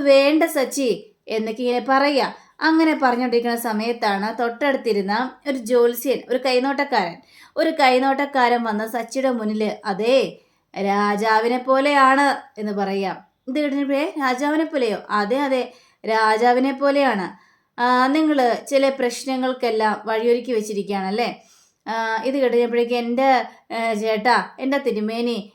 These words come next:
ഇനി ഞങ്ങൾക്കൊന്നും കേൾക്കണ്ട, പൈസ വേണം, പൈസ തരാമെന്ന്" പറഞ്ഞുകൊണ്ട് പൈസ എടുത്ത് കയ്യിലോട്ട് കൊടുത്തു കഴിഞ്ഞപ്പോഴേക്കും, "വേണ്ട, വേണ്ട, എനിക്ക് പൈസയൊന്നും വേണ്ട, പക്ഷെ നിങ്ങളുടെ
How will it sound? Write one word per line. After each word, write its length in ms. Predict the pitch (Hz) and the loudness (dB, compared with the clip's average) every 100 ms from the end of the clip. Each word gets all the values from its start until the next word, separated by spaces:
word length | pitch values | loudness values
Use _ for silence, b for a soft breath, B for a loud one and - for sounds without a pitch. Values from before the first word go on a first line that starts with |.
| - | -6
ഇനി 160 | 285 | -2
ഞങ്ങൾക്കൊന്നും 720 | 277 262 262 254 240 254 311 294 | 0 0 0 0 0 2 2 0
കേൾക്കണ്ട, 360 | 214 208 214 202 | -2 -2 -4 -4
പൈസ 420 | 208 247 233 233 | -2 0 0 -2
വേണം, 360 | 202 175 196 | -4 -4 -8
പൈസ 280 | 247 254 262 | -4 -2 -2
തരാമെന്ന്" 320 | 254 226 214 | -2 -2 -4
പറഞ്ഞുകൊണ്ട് 240 | 208 202 202 | -4 -4 -4
പൈസ 280 | 214 202 220 | -4 -6 -6
എടുത്ത് 160 | 214 | -6
കയ്യിലോട്ട് 360 | 214 208 208 214 | -4 -2 -2 -2
കൊടുത്തു 280 | 208 202 220 | -4 -4 -4
കഴിഞ്ഞപ്പോഴേക്കും, 520 | 214 208 202 208 269 | -4 -4 -4 -2 -2
"വേണ്ട, 180 | 302 294 | -2 -2
വേണ്ട, 180 | 269 214 208 B B | -2 -4 -8 B B
എനിക്ക് 240 | 339 294 247 | -4 -4 -4
പൈസയൊന്നും 640 | 214 214 214 226 208 233 | -4 -2 -2 -2 -2 -4
വേണ്ട, 220 | 196 185 | -4 -4
പക്ഷെ 300 | 196 220 277 | -4 -6 -6
നിങ്ങളുടെ 360 | 254 247 269 | -4 -2 -2